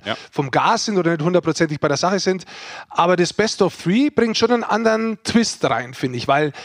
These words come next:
Speaker 2: wenn du da auch als Favorit vielleicht das erste Spiel verlierst, es läuft einer heiß, ein Torhüter allein kann ja so eine Serie theoretisch gewinnen. Wie siehst du das?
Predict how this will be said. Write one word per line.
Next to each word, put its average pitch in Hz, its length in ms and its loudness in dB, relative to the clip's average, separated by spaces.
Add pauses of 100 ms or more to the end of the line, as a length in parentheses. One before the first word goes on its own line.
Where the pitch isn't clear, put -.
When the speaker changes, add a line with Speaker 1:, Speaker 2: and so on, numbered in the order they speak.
(260)
Speaker 2:
wenn 151 120 -2
du 165 60 2
da 165 220 2
auch 180 180 2
als 175 340 -2
Favorit 160 480 0
vielleicht 185 300 0
das 175 140 -4
erste 165 320 -2
Spiel 170 240 -4
verlierst, 165 480 -2
es 160 100 -4
läuft 170 260 0
einer 160 240 2
heiß, 151 300 0
ein 190 80 -6
Torhüter 196 460 2
allein 175 400 0 (300)
kann 180 140 0
ja 180 60 2
so 170 120 0
eine 170 120 2
Serie 226 380 2
theoretisch 147 400 -2
gewinnen. 147 180 -2
Wie 151 80 -2
siehst 151 220 -4
du 208 60 -4
das? 147 280 -6